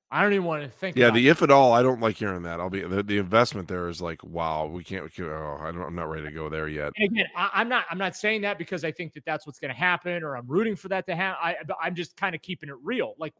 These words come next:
Speaker 1: it, it's
Speaker 2: Right.
Speaker 1: not guaranteed, right? I, it's
Speaker 2: No.
Speaker 1: not guaranteed that he's gonna just magically return to this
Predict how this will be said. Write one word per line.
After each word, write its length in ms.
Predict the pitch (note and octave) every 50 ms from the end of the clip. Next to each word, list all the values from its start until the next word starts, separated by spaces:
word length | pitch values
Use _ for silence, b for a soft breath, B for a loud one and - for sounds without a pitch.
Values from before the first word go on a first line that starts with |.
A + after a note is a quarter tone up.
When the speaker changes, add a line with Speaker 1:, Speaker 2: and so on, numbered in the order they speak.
| _
Speaker 1:
it, 200 | - A3 G3 - _ -
it's 200 | G#3 - - -
Speaker 2:
Right. 200 | F3 F3 - -
Speaker 1:
not 60 | C#3+ - - - _ _ _ _
guaranteed, 240 | A#3+ C4+ C4+ D#3 G2+ _
right? 320 | C3 C#3+ F3 A3+ C4 - - _ _ D3+
I, 120 | D3 C#3+ D3
it's 220 | E3+ F3 G#3 G3+ B2
Speaker 2:
No. 60 | -
Speaker 1:
not 140 | - G#3 - - F3+ E3+ D#3
guaranteed 320 | D3 C#3+ - - D3+ C#3+ B2+
that 120 | C3+ A2+
he's 360 | A2 C#3+ C#3 C#3 B2+ - - - _ _
gonna 360 | E3 D3+ D3 C#3+ C3+ C3 B2+ B2 _ _ _ _ _ _ _ _ _ _ -
just 220 | D#3 C#3+ - -
magically 460 | D#3+ D#3 D3+ D#3 A#2+ - - D3+ D3
return 520 | C#3 C3+ C3+ C3 - - D#3 D3+ D3+ D3+ C#3
to 140 | - - C#3
this 320 | C#3 C#3+ C#3 C3 - -